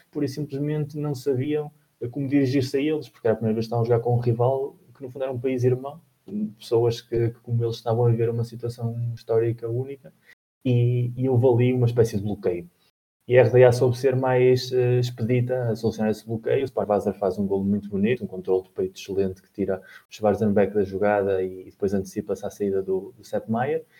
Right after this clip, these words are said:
Eh, não é a melhor equipa, mas faz com que o seu plano de jogo funcione e acaba por ganhar o grupo. Isso tem uma consequência tremenda, que é a relação do Helmut Schoen com a equipa muda completamente. Eh, o Helmut Schoen, eh, entra num estado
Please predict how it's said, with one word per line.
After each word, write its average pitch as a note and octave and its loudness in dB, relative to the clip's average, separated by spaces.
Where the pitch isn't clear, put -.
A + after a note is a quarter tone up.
Eh, G#2+ 6
não A#2 6
é A#2 4
a A#2 4
melhor A2+ 8
equipa, A2+ 0
mas A2 2
faz - -2
com G#2 -4
que - -10
o - -12
seu G#2 -4
plano G#2+ 0
de G2+ -2
jogo G#2+ 0
funcione B2 -2
e B2 6
acaba G2+ 6
por G#2 2
ganhar G2 4
o F#2+ 4
grupo. G#2 0
Isso A#2+ 0
tem B2+ 6
uma A#2+ 8
consequência B2 0
tremenda, C3 2
que C3 -2
é C#3 0
a C3 0
relação B2 6
do A#2+ 6
Helmut B2 6
Schoen B2 2
com B2 2
a A#2 4
equipa B2 0
muda B2 8
completamente. F#2+ -2
Eh, F2+ -6
o F#2+ -2
Helmut F#2+ -4
Schoen, G2+ -4
eh, G2 0
entra A2+ 6
num G#2+ 6
estado G2 2